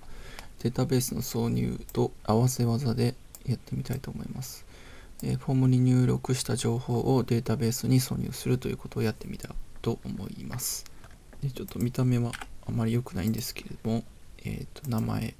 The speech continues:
の名字と、えー、下の名前、そして年齢と電話番号、メールアドレスを入力できるフォームを用意して、えー、サブミットボタンを作りました。ここに入力した値をデータベース、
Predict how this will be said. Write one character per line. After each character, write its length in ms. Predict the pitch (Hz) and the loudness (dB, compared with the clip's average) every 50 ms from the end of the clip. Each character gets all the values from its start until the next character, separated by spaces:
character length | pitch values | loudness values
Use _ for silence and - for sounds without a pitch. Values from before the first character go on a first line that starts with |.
| - - - - - | -16 -18 -14 -6 -4
の 100 | 127 120 | -4 -2
名 300 | 127 120 117 117 123 127 | 0 2 2 4 4 2
字 160 | - - - | 2 -2 -6
と、 240 | - - 117 117 - - - - - - - - - - - - - - | -2 0 0 0 0 -8 -14 -14 -14 -14 -14 -14 -14 -16 -16 -14 -8 -4
え 80 | 120 | -4
ー、 40 | 120 | -2
下 220 | - - - 107 | -2 -2 0 0
の 100 | 117 113 | 0 0
名 120 | - 120 - | 0 -2 -2
前、 200 | - - - - - - - | -4 -4 -6 -8 -10 -12 -12
そ 240 | - - - 117 | -12 -8 -6 -6
し 120 | 117 - - | -6 -6 -4
て 120 | - 110 | 0 0
年 360 | 110 110 127 123 123 127 123 | 2 4 4 6 6 6 6
齢 220 | 127 123 123 123 131 | 4 4 2 2 0
と 300 | - - - 156 151 - - - | -2 0 2 2 2 0 -2 0
電 140 | 139 120 117 | 0 2 2
話 100 | 120 120 | 2 0
番 220 | 127 120 117 120 123 | 0 0 0 -2 -2
号、 200 | - - - - - - - - - - - - - - - - - | -4 -6 -6 -8 -10 -16 -16 -16 -16 -16 -16 -16 -16 -16 -16 -10 -2
メ 200 | - 127 127 123 | 2 4 4 4
ー 20 | |
ル 140 | 127 127 117 | 4 2 0
ア 80 | 120 123 | 0 0
ド 100 | 127 113 | 0 -2
レ 80 | 120 | -2
ス 140 | 127 - - | -2 -2 -4
を 40 | - | -2
入 220 | 113 117 117 117 | -2 0 0 0
力 260 | - 120 131 - 135 131 | -2 -2 -4 -4 -6 -4
で 140 | 120 - | -4 -6
き 180 | - - - 107 | -6 -2 -2 -2
る 100 | - - | -2 -2
フ 180 | - - - 123 | -6 -6 -4 -2
ォ 20 | |
ー 160 | 123 123 120 | -2 0 -2
ム 280 | 123 120 117 117 120 117 | -2 -2 -2 -2 -2 -4
を 100 | - - - - - - - | -4 -6 -10 -12 -14 -16 -4
用 180 | - 120 120 - | 0 2 2 2
意 140 | - 127 127 | 0 -2 -4
し 120 | - - | -4 -6
て、 260 | - - 147 143 131 - - - - - - - - - - - | -4 -2 -4 -4 -4 -6 -10 -16 -18 -18 -16 -16 -16 -16 -8 -4
え 140 | - 123 120 | -2 -2 -2
ー、 20 | |
サ 160 | 123 - - 120 | -2 -2 -4 -4
ブ 160 | 135 147 127 | -2 -2 -4
ミ 80 | 117 | -4
ッ 20 | 123 | -4
ト 140 | - 113 117 | -4 -4 -4
ボ 100 | 127 120 | -4 -4
タ 120 | - 107 | -4 -2
ン 200 | 104 123 135 147 | 0 0 0 0
を 80 | - - | -2 -4
作 220 | - - - - | -8 -12 -10 -10
り 80 | - - | -8 -4
ま 100 | - 127 | -4 -2
し 120 | 127 - | -2 -2
た。 80 | - - - - - - | -6 -8 -12 -12 -16 -12
こ 120 | - - 120 | -4 0 0
こ 20 | |
に 100 | 117 117 | 2 2
入 140 | 117 120 120 | 2 2 0
力 240 | 127 123 123 - 120 | 0 -2 -4 -6 -6
し 100 | - - | -6 -4
た 140 | - 113 110 | -4 -4 -4
値 380 | - - - 113 113 120 123 | -2 -2 -2 -2 -2 0 0
を 180 | 135 143 - - - - - - - - - - - - - - - - - - | 0 0 0 -2 -4 -12 -14 -14 -14 -12 -12 -14 -14 -14 -14 -14 -14 -16 -10 -10
デ 200 | 143 - 123 123 | -8 -6 -4 -6
ー 40 | 127 | -4
タ 140 | - 113 - | -4 -4 -2
ベ 120 | - 107 | -2 -4
ー 40 | - | -4
ス、 240 | - - - - | -4 -6 -8 -10